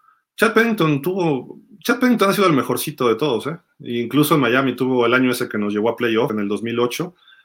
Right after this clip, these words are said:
y tuvo buenos años en los Jets y era un tipo muy limitado, muy,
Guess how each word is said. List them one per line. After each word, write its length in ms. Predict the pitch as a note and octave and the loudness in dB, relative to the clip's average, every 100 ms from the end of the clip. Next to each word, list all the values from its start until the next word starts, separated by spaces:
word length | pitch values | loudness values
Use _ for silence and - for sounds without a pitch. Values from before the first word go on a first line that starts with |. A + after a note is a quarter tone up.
| _ _ | _ _
y 180 | B2 B2+ | 0 4
tuvo 200 | D3 D3 | 6 6
buenos 300 | C3 B2 G#2+ | 6 2 0
años 260 | A#2+ A#2 G#2+ | 0 0 -4
en 80 | G2+ | -6
los 140 | G2 | -4
Jets 360 | A#2 B2+ - - | -6 -6 -8 -8
y 100 | A#2 | -2
era 80 | C3 | 2
un 80 | C3+ | 2
tipo 260 | C3+ - | 0 -2
muy 500 | B2 C3+ D#3 E3 D#3+ | 4 6 10 10 10
limitado, 640 | C3 A2+ G#2+ G#2 F#2 F2+ - | 8 2 -4 -6 -8 -10 -12
muy, 480 | B2 C3+ C#3 B2 | -2 2 2 0